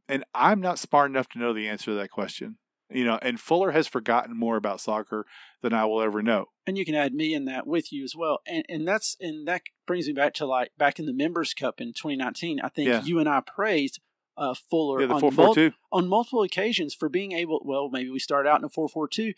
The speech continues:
Speaker 2: and then about the sixtieth minute, we would morph into, uh, a four three three,
Speaker 1: Four three three, mm-hmm.
Speaker 2: right? Remember, there were several occasions that we changed formation, and it proved to be highly effective. And then, eh, this year, I,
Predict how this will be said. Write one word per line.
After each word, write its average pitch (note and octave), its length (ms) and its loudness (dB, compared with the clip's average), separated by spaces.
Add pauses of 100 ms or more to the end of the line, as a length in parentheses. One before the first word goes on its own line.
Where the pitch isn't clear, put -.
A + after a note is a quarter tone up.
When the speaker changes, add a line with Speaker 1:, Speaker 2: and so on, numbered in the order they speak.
(220)
Speaker 2:
and D3+ 120 0
then E3 100 4
about D3 200 4
the - 60 -6
sixtieth - 500 -2
minute, A3 320 0
we D3 100 -2
would D3 160 -2
morph D#3 440 4
into, D3+ 580 0 (420)
uh, C3 320 4
a C3 60 -4
four D3+ 260 2
three D#3+ 180 -6
three, A3+ 100 4
Speaker 1:
Four A#3+ 80 4
three B3 160 8
three, A2+ 200 2
mm-hmm. A#2 280 -6
Speaker 2:
right? F3 200 4
Remember, F3+ 280 -2
there D#3+ 120 -4
were C#3 40 -4
several B3 360 0
occasions C#3 440 -4
that - 120 -4
we C#3+ 100 -4
changed E3+ 320 -6
formation, D3+ 420 0
and E3+ 100 2
it - 100 -2
proved A3 220 -2
to G#3 60 -8
be F#3+ 140 -2
highly G3 360 4
effective. E3 560 0 (300)
And F3 140 -2
then, E3 300 -6 (200)
eh, - 160 -14 (300)
this B3+ 300 -2
year, D3+ 320 -6
I, C#3 240 0